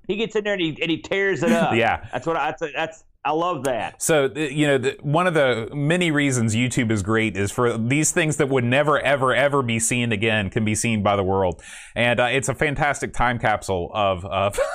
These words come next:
Speaker 2: <laughs> of this guy's life, and I'm sure many
Speaker 1: You
Speaker 2: other
Speaker 1: see this dude's
Speaker 2: people's.
Speaker 1: hair, Bo?
Speaker 2: Oh, I would kill for that
Speaker 1: That's
Speaker 2: head of hair.
Speaker 1: exactly what my hair used to look
Speaker 2: Man,
Speaker 1: like.
Speaker 2: you were living
Speaker 1: I
Speaker 2: the
Speaker 1: mean, when I
Speaker 2: dream
Speaker 1: had
Speaker 2: back
Speaker 1: it,
Speaker 2: then.
Speaker 1: it was disheveled,
Speaker 2: Yeah,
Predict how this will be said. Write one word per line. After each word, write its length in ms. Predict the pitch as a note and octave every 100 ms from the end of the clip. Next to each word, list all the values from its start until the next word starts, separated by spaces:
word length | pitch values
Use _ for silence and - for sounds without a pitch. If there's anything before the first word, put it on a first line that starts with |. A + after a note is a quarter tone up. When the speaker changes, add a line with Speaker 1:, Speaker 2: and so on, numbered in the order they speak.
| -
Speaker 2:
<laughs> 260 | - -
of 500 | D3+ C#3 B2+ A2+ B2+
this 160 | A#2 C3+
guy's 300 | C3+ C3 A#2
life, 440 | A2+ A#2 A#2 - -
and 120 | D3
I'm 100 | C#3
sure 180 | B2+ C#3+
many 220 | C3 B2+
Speaker 1:
You 60 | A#2+
Speaker 2:
other 100 | A2+
Speaker 1:
see 60 | A#2
this 60 |
dude's 80 | A2
Speaker 2:
people's. 240 | - D#3
Speaker 1:
hair, 280 | D#3+ E3+ F3+
Bo? 300 | D#3+ F3 F3
Speaker 2:
Oh, 280 | A#2 G#2 - - - -
I 120 | D#3+
would 160 | C#3+
kill 260 | - D#3 C#3+
for 100 | C#3+
that 160 | B2 A#2
Speaker 1:
That's 100 | A#2
Speaker 2:
head 100 | G#2+
of 60 |
hair. 160 | G2+ F2+
Speaker 1:
exactly 300 | D#2+ G2+ E3+
what 160 | D3 D3+
my 160 | D#3
hair 200 | D3 D#3+
used 220 | D3 C3 B2+
to 80 |
look 120 | B2+ F#2+
Speaker 2:
Man, 120 | E2+
Speaker 1:
like. 280 | D#2 F#2+ C#3
Speaker 2:
you 120 | F#3
were 140 | G3
living 280 | E3 F3 D#3+
Speaker 1:
I 20 |
Speaker 2:
the 60 | C#3
Speaker 1:
mean, 80 | B2+
when 80 | B2+
I 40 |
Speaker 2:
dream 80 | B2+
Speaker 1:
had 80 | A#2
Speaker 2:
back 160 | G2+ G2
Speaker 1:
it, 60 | G#2+
Speaker 2:
then. 160 | F#2
Speaker 1:
it 20 | A2+
was 160 | C#3
disheveled, 720 | A#2 C#3+ D3 - F3+ F3+ C3+
Speaker 2:
Yeah, 240 | A#2+ A2+